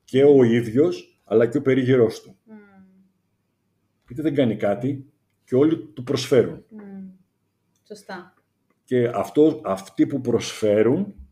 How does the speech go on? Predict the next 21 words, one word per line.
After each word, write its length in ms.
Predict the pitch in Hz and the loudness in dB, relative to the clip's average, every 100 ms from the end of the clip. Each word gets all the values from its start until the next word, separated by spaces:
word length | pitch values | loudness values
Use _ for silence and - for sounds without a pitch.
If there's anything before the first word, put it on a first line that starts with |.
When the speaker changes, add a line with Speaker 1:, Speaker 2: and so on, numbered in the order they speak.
| - | -4
Speaker 1:
έτσι, 300 | 123 - 131 | -4 -2 -4
προσφέρουν 460 | 110 - 139 143 | -6 -2 0 2
από 220 | 127 - | 0 -4
κάπου, 300 | - 120 135 | -2 0 0
που 100 | 151 | -2
αυτό 160 | 120 143 | -4 -4
το 160 | 127 120 | -8 -2
κάπου 640 | 113 110 - 175 190 - _ _ _ _ _ _ _ - | 0 0 0 -4 -4 -12 _ _ _ _ _ _ _ -8
τελειώνει. 640 | - 240 202 185 - - _ _ _ _ _ _ _ _ _ | -2 2 2 2 0 -6 _ _ _ _ _ _ _ _ _
Δεν 180 | 131 | 0
είναι 520 | 139 123 113 110 - _ _ | 2 2 0 -4 -10 _ _
ατελείωτο. 720 | - 113 107 110 123 135 - _ _ _ _ _ _ _ | -4 -2 2 2 2 -4 -10 _ _ _ _ _ _ _
Έτσι, 480 | - 147 147 117 - _ _ _ _ 143 | -8 -6 -4 -6 -8 _ _ _ _ -4
με 140 | 127 | -2
παροχές, 840 | 117 101 90 - 170 208 131 - - _ _ | 0 0 -2 0 2 2 0 -2 -16 _ _
ε, 340 | - 120 117 117 | -4 0 2 2
με 120 | 113 | 0
επιδόματα, 920 | 117 110 90 123 156 196 185 175 113 - | -2 -4 -4 0 0 0 0 0 -2 -4
Speaker 2:
Μμμ. 80 | 117 | -2
Speaker 1:
με, 380 | 135 135 127 120 120 120 - 120 | 0 0 0 0 -2 -4 -10 -6
ε, 680 | 120 120 117 110 110 104 | 0 2 2 2 0 -2